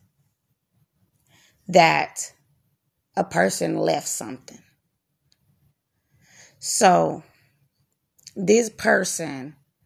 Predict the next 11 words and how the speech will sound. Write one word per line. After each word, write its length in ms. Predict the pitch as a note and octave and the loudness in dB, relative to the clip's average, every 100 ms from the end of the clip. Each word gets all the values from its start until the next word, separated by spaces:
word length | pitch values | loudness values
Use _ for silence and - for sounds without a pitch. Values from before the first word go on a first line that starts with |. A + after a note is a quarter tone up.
| _ _ _ _ | _ _ _ _
was 240 | D#3 D#3 - | -8 -6 -6
sent 840 | - - G#3 F#3+ - _ - - - _ _ _ _ _ _ _ _ _ _ _ _ _ _ _ _ | -8 -4 -2 -2 -4 _ -20 -20 -20 _ _ _ _ _ _ _ _ _ _ _ _ _ _ _ _
to 180 | - G3 | -6 -2
mentally 920 | F3+ F3+ G3+ G3 - C3+ A2 F2 - _ _ _ _ _ _ _ | 2 2 0 0 -4 -4 -8 -14 -20 _ _ _ _ _ _ _
destroy 720 | E3 F3+ - - - - C#3+ | -8 -4 -4 -4 -4 -2 -4
me 380 | A#2+ A#2 - - _ _ _ _ _ _ _ _ _ _ _ _ - - - - | -6 -14 -20 -20 _ _ _ _ _ _ _ _ _ _ _ _ -20 -20 -10 -8
because 340 | F#3+ F#3+ E3+ | -2 -2 0
I 180 | F3+ F#3 | -2 -2
was 300 | F3 F3+ - | -2 -6 -8
just 560 | A#2+ - - - - - | -10 -10 -8 -8 -8 -2
so 640 | G3 G3 G3+ G3+ G#3 | 0 2 0 -4 -8